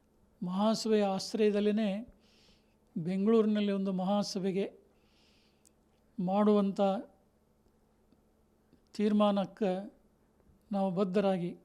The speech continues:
ನಿರ್ದೇಶನ ಕೊಟ್ಟಿದೆ ಹೊರತು ಯಾವುದರಲ್ಲಾಗಲಿ ಅಲ್ಲಸಲ್ಲದ ವಿಚಾರಗಳನ್ನು ಹೇಳಿಲ್ಲ. ವೀರಶೈವ ಧರ್ಮ, ಲಿಂಗಾಯತ ಧರ್ಮ ಇವುಗಳಲ್ಲಿ ಭೇದ ಭಾವಗಳನ್ನು ಉಂಟು ಮಾಡದೆ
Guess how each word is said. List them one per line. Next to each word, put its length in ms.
ನಿರ್ದೇಶನ 580
ಕೊಟ್ಟಿದೆ 420
ಹೊರತು 400
ಯಾವುದರಲ್ಲಾಗಲಿ 840
ಅಲ್ಲಸಲ್ಲದ 540
ವಿಚಾರಗಳನ್ನು 800
ಹೇಳಿಲ್ಲ. 360
ವೀರಶೈವ 580
ಧರ್ಮ, 340
ಲಿಂಗಾಯತ 600
ಧರ್ಮ 520
ಇವುಗಳಲ್ಲಿ 460
ಭೇದ 360
ಭಾವಗಳನ್ನು 680
ಉಂಟು 280
ಮಾಡದೆ 420